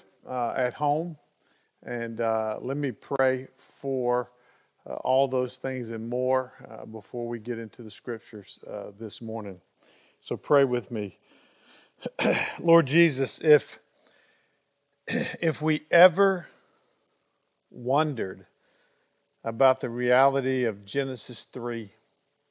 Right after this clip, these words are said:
where you tell us that all men are sinful, where Paul writes about how sin infected the entire human race, uh, from the fall of Adam and Eve. He, he describes that to us in the book of Romans,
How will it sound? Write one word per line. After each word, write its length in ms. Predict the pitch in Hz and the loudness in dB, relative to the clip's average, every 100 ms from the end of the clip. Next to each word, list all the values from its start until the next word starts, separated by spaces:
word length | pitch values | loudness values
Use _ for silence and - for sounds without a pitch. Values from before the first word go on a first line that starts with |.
| _ _ _ _ _ _ _ _ | _ _ _ _ _ _ _ _
where 260 | 160 139 143 | 0 4 4
you 320 | 127 147 151 | 2 0 0
tell 380 | - 160 156 139 | 2 6 8 8
us 260 | 98 - | 2 -2
that 260 | - 127 110 | -2 -2 0
all 320 | - 131 139 | 2 6 6
men 420 | 139 139 143 139 123 | 4 -2 -2 -2 -4
are 100 | 120 | -6
sinful, 680 | - 151 139 - 113 104 _ _ _ _ _ _ _ _ - | -4 -4 -4 -6 -10 -10 _ _ _ _ _ _ _ _ -4
where 160 | 135 | -4
Paul 400 | 131 - 160 156 | -2 4 8 8
writes 500 | 131 131 143 151 - | 6 6 6 6 0
about 440 | 131 113 117 104 - _ _ _ _ _ | -6 0 2 2 -2 _ _ _ _ _
how 180 | - 123 | 0 0
sin 560 | - - 156 160 143 123 | 0 -2 0 0 0 -4
infected 640 | 120 - 151 147 - 127 | -8 0 4 4 2 -8
the 140 | 110 123 | -4 -6
entire 540 | 110 - 143 139 135 | -6 0 4 4 2
human 440 | 123 147 139 123 | -2 -6 -6 -6
race, 560 | 120 131 131 - - - _ _ _ _ _ _ | 0 2 2 -2 -12 -16 _ _ _ _ _ _
uh, 180 | - 117 | -6 -6
from 260 | 117 151 147 | -2 -2 0
the 80 | 127 | -2
fall 420 | - 139 143 139 | 4 6 8 6
of 120 | 120 | 4
Adam 300 | 135 131 131 | 4 4 0
and 100 | 127 | -2
Eve. 300 | 131 135 127 | -2 -2 -2
He, 180 | 143 135 | -6 -6
he 120 | 131 | -6
describes 580 | 120 - - 139 139 123 | -6 -8 0 2 2 2
that 240 | 131 98 - | -2 -2 -4
to 200 | 147 131 | -2 -2
us 180 | 117 | -4
in 60 | 131 | -8
the 80 | 127 | -6
book 240 | 131 131 | -6 -6
of 160 | 127 113 | -8 -6
Romans, 760 | 131 135 131 110 107 - - | -2 -2 -2 -8 -10 -14 -18